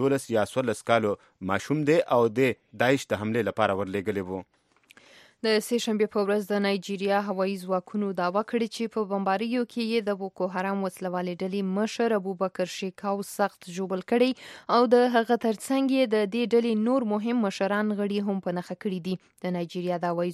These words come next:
Speaker 2: ځواکونو ویان سانی عثمان دغه، اه، خبر تایید کړی دی او د دې ترڅنګ ویلي دي چې، اه، ځینې نور مشران یې هم د، په همدغه بمبارۍ کې وژلي دي. نایجیریا د دې تر مخه هم دعوه کړې وه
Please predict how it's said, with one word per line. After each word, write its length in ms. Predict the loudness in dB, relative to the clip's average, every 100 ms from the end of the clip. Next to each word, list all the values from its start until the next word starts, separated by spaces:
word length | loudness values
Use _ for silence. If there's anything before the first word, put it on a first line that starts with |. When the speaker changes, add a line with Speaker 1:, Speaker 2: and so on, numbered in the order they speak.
| -4
Speaker 2:
ځواکونو 400 | -6 -4 -6 -2
ویان 320 | 0 0 -2
سانی 360 | -2 -4 -2
عثمان 560 | -2 -4 -2 0 2 0
دغه، 300 | 0 0 0
اه، 640 | -2 -8 -20 -16 -2 0 0
خبر 680 | 0 0 2 2 4 4 2
تایید 320 | 2 2 2 0
کړی 220 | 4 4 6
دی 220 | 6 6
او 120 | 6
د 140 | 6
دې 140 | 4 4 2
ترڅنګ 340 | -2 0 0
ویلي 360 | 2 0 0 -2
دي 140 | -2
چې، 200 | -4 -2 -2 -4 -20 -6
اه، 240 | -2 0 0
ځینې 340 | 0 0 0 0
نور 120 | 0
مشران 500 | -2 -2 0 0 0
یې 120 | 0
هم 280 | 0 0 0
د، 280 | 0 2 0
په 140 | 0
همدغه 600 | -2 0 0 2 2 2
بمبارۍ 420 | 0 0 -2 -2
کې 180 | -4 -4
وژلي 400 | -4 -4 -6 -6
دي. 180 | -6 -8 -10 _ -10
نایجیریا 420 | -10 -6 -4 -4
د 100 | -4
دې 180 | -6 -4
تر 120 | -4
مخه 260 | -4 -6 -8 -6
هم 120 | -4
دعوه 260 | -2 -2
کړې 240 | 0 0 2
وه 140 | 2